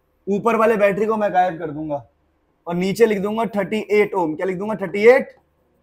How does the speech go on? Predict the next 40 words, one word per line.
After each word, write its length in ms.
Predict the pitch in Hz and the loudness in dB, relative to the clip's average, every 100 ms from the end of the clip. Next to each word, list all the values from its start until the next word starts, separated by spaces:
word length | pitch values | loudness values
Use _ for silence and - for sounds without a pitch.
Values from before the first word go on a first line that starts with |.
| _ _ _ - | _ _ _ -2
और 140 | 185 | 0
जो 80 | 214 | 0
नीचे 320 | 208 196 226 | 0 0 2
वाला 200 | 214 202 | 2 2
system 320 | 196 180 190 | -2 -8 -10
है 60 | 185 | -6
मेरा, 380 | 170 160 127 - _ _ _ | -2 0 -2 -6 _ _ _
उसको 360 | 175 - 208 214 | -10 -4 -4 -2
एक 300 | 202 185 185 | -2 -2 -4
सौ 160 | 208 | -6
नब्बे 420 | 196 160 135 175 | -6 -6 -4 -4
कर 140 | 160 143 | -4 -6
दूंगा। 420 | 135 143 135 117 _ _ _ - | -6 -8 -10 -14 _ _ _ -8
बोलो, 180 | 160 214 | -2 2
एक 140 | 214 | 0
सौ 100 | 208 | 0
नब्बे 260 | 220 190 214 | -4 -2 -4
मैंने 180 | 208 208 | -2 -4
क्यों 180 | 208 196 | -4 -4
कर 160 | 180 | -4
दिया? 220 | 160 175 143 - _ _ _ | -2 -2 -4 -8 _ _ _
क्योंकि 260 | 185 185 240 254 233 - 165 | -6 -2 -2 -2 -6 -12 -8
ये 100 | 185 | -4
दो 220 | 156 190 | -2 0
सौ 220 | 190 233 | 2 4
है, 60 | 233 | 6
ये 80 | 226 | 6
दस 260 | 190 190 233 | 4 0 0
है, 60 | |
और 60 | 196 | -2
दोनों 220 | 190 202 | -2 -4
आपस 160 | 190 202 | -6 -6
में 60 | |
एक 60 | 180 | -10
दूसरे 200 | 185 202 | -8 -4
को 180 | 208 160 - _ _ - | -4 -4 -10 _ _ -4
cancel 360 | 180 196 233 | -2 2 2
कर 100 | 208 | 2
रहे 220 | 190 208 254 | 0 0 -2
हैं, 180 | 262 | -4